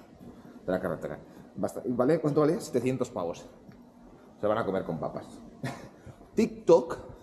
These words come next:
¿quién es? Eh, va a hacer una nueva red social, chavales. Ahora va a hacer una de,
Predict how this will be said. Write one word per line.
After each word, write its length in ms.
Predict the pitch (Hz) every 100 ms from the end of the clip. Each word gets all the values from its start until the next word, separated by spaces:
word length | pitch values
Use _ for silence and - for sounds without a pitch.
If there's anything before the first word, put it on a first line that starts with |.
| - -
¿quién 140 | 117
es? 340 | - - - -
Eh, 680 | 127 127 120 113 110 92 - - - 113
va 60 | 143
a 20 |
hacer 200 | 180 170
una 340 | 160 147 143 135
nueva 180 | 139
red 100 | 135
social, 320 | 131 120 143 139
chavales. 440 | 107 117 - - - - - - - - - -
Ahora 140 | 107
va 80 | 110
a 40 |
hacer 140 | - 127
una 140 | 131
de, 480 | 123 110 104 85 85